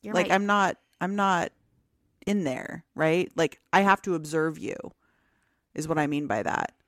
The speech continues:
Speaker 1: One of my wishes and one of my things that I wanted from kink and from D S, which, without being able to verbalize it, was a mother figure who was my partner and my dominant. I wanted to be able to be who I am,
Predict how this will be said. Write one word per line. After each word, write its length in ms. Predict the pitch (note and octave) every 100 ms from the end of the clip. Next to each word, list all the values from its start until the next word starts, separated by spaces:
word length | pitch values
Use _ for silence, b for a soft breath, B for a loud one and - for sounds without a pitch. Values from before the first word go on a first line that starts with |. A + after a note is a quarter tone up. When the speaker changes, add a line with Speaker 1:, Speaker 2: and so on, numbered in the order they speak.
| _ _ _
Speaker 1:
One 260 | - G3 G3+
of 80 | G3
my 400 | F#3 F3+ F#3 - _ -
wishes 640 | G3 A#3+ - F3 F#3 G3 -
and 180 | F#3
one 100 | F3
of 80 | F3
my 140 | F3 F3
things 260 | F3+ F3+
that 80 | E3+
I 80 | D#3
wanted 400 | E3 F3 F3+ F3
from 520 | - F3+ E3+ - G3+ _ -
kink 280 | G3+ C#4
and 160 | - F3+
from 220 | F3+ E3+
D 180 | E3+ D#3+
S, 480 | F#3+ G#3 - - -
which, 240 | F#3 - -
without 280 | F#3 F#3 -
being 100 | F#3
able 120 | E3+
to 60 | E3
verbalize 520 | F3 G#3+ E3+ C#3+ -
it, 220 | - G#1+ _ _ _ _ _ _ _ -
was 760 | F#3 F#3 F3+ F3 - - - _ _
a 100 | F#3+
mother 320 | F#3 A#3+ G3
figure 600 | F3+ F3 - - - B3 _ _ _ _ _ _
who 560 | - - G3+ F#3 F3+ F#3
was 280 | - F3+ F3 - _ _ _
my 100 | F3
partner 500 | - B3 - E3 D#3+
and 140 | E3+ E3+
my 100 | E3
dominant. 460 | G#3 G#3+ - - - _ _ _ _ _ _ _ -
I 80 | F#3+
wanted 340 | F#3+ G3 F#3+
to 200 | - F3+
be 340 | F3+ - F#3+ F3+
able 260 | G3 F3+
to 180 | - F3+
be 280 | - F#3 F#3
who 160 | F#3
I 120 | F3 E3+
am, 640 | G#3 A#3+ F3 D3 G#3